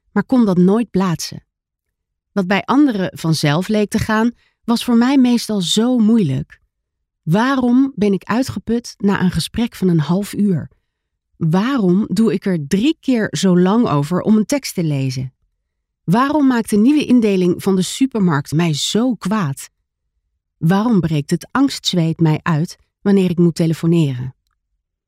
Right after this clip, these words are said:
Waarom hoor ik er nooit bij?" Op deze vragen kreeg ik pas antwoord toen ik al zevenentwintig was. Ik heb autisme en A D H D. Ondertussen had ik twee masterdiploma's,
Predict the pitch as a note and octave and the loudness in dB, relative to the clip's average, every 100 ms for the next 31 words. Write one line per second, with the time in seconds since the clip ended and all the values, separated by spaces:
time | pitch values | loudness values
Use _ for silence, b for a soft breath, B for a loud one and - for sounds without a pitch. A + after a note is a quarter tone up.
0 | _ D#3+ G3 A3 G3 E3+ F3 E3+ D3+ D3+ | _ -2 0 0 0 0 0 -2 -2 0
1 | F3 D#3 D3 B2+ _ _ _ _ _ _ | -2 -4 -6 -8 _ _ _ _ _ _
2 | _ _ _ _ _ _ _ _ _ _ | _ _ _ _ _ _ _ _ _ _
3 | _ _ - D#3 A3+ D#4 B3+ B3 A#3+ A#3+ | _ _ -10 -2 0 0 -4 -2 -2 -2
4 | A#3+ b b b - A#3 G#3 - F3+ - | -6 b b b -2 0 -2 -2 -2 0
5 | B3+ C4+ B3 - - G#3+ G3 - D3+ - | 0 0 -2 -4 -2 0 0 -4 -6 -6
6 | C#3+ F3 B3+ B3 A3+ - D#3 C#3+ - - | 0 2 2 2 0 0 -2 -2 -8 -14
7 | - - _ _ _ _ _ - - A3 | -14 -18 _ _ _ _ _ -10 -4 -4
8 | - G3+ - C#4+ - C#4+ - - C4 C4 | -2 -2 0 0 2 -2 -4 -2 0 0
9 | - G3 F#3 F3+ D#3 - - D#3+ - _ | 0 0 2 2 0 -6 -12 -16 -20 _
10 | _ _ _ _ _ _ _ - C4+ C4 | _ _ _ _ _ _ _ 0 0 2
11 | F4 - C#4+ A#3+ B3 - - D#4 D4 A#3 | 0 0 -2 -2 -2 -4 -2 2 4 2
12 | A#3+ - B3+ C4 C4+ B3+ B3+ B3+ C4+ | 0 -2 0 2 2 2 2 0 -4